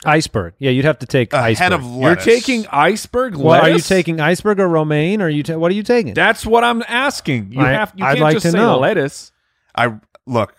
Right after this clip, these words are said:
Speaker 2: I'm not gonna lie to you.
Speaker 3: Give him iceberg.
Speaker 1: He doesn't
Speaker 2: I'm
Speaker 1: know the
Speaker 2: not gonna
Speaker 1: difference. He
Speaker 2: No, of
Speaker 1: doesn't
Speaker 2: cour-,
Speaker 1: know.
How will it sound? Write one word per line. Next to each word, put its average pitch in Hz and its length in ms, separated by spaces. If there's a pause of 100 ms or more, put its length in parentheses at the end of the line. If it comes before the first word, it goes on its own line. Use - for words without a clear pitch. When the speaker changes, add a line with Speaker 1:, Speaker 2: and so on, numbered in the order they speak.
(160)
Speaker 2:
I'm 123 120
not 135 180
gonna 117 140
lie 92 200
to 92 60
you. 87 160 (180)
Speaker 3:
Give 220 180
him 233 160
iceberg. 190 340
Speaker 1:
He 208 140
doesn't 170 160
Speaker 2:
I'm 147 100
Speaker 1:
know 160 100
the - 20
Speaker 2:
not 165 160
gonna 214 100
Speaker 1:
difference. 123 320
He 165 60
Speaker 2:
No, 196 160
of 214 40
Speaker 1:
doesn't 165 300
Speaker 2:
cour-, - 140
Speaker 1:
know. - 80